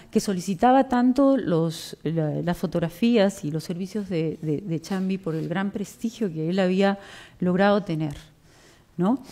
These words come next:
Este, y entonces, claro, yo creo que la, la oposición existe. Lo que pasa es que lo que vemos en la mayor parte de las fotos de Chambi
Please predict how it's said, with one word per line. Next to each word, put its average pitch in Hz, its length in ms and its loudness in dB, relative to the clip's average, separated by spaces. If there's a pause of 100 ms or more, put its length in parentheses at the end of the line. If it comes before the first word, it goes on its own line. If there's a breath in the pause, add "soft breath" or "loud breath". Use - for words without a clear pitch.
(560 loud breath)
Este, 175 1040 4
y 185 140 2
entonces, 254 640 4 (640)
claro, 156 260 0 (380)
yo 175 260 -4
creo 262 220 4
que 269 80 0
la, 185 320 0
la 175 160 2
oposición 170 560 -2
existe. - 640 -4 (440 soft breath)
Lo 165 100 0
que 156 120 0
pasa 226 240 4
es 247 80 0
que 233 180 2
lo 180 120 0
que 170 120 -2
vemos 240 280 4
en 214 100 0
la 156 80 2
mayor 175 360 2
parte 240 320 2
de 208 140 2
las 151 280 -4 (120)
fotos 208 340 -2
de 196 140 0
Chambi 196 500 0